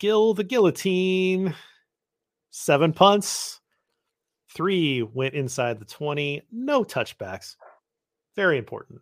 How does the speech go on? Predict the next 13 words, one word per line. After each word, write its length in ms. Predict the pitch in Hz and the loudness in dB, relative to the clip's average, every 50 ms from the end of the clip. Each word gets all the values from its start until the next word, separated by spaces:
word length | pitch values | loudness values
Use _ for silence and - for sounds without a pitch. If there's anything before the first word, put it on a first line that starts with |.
| _ _ | _ _
No 140 | 160 175 170 | -4 -2 -2
touchbacks. 680 | 165 - - 143 - - - 143 135 127 - - - - - - - _ _ _ | -2 -4 -6 -6 -6 -4 -2 -2 -2 -2 -4 -8 -14 -20 -20 -20 -20 _ _ _
He 60 | - | -4
had 60 | 156 127 | -4 -4
a 40 | |
forty-three 1080 | 117 - - 165 165 165 160 160 151 147 - _ _ _ _ - - 151 151 151 147 135 | -4 -4 -2 -2 0 0 0 -2 -6 -8 -14 _ _ _ _ -16 -10 -8 -6 -6 -6 -8
point 420 | - - - 147 135 135 - - | -10 -8 -6 -4 -4 -4 -6 -10
six 560 | - - - - - 139 131 - - - - - _ - | -12 -10 -8 -4 -4 -4 -4 -4 -8 -12 -14 -16 _ -12
net 320 | 120 120 139 151 156 - _ _ | -8 -6 -6 -6 -6 -10 _ _
yards 440 | 139 131 123 120 117 117 113 - - | -6 -4 -2 -2 -2 -2 -4 -8 -12
per 180 | - - 117 | -14 -14 -14
punt. 400 | - _ - - 170 220 - - - _ _ - _ _ _ - | -14 _ -6 -6 -6 -6 -6 -10 -18 _ _ -20 _ _ _ -4
Only 460 | 151 180 185 165 147 131 127 123 | -2 -2 0 0 0 0 -2 -4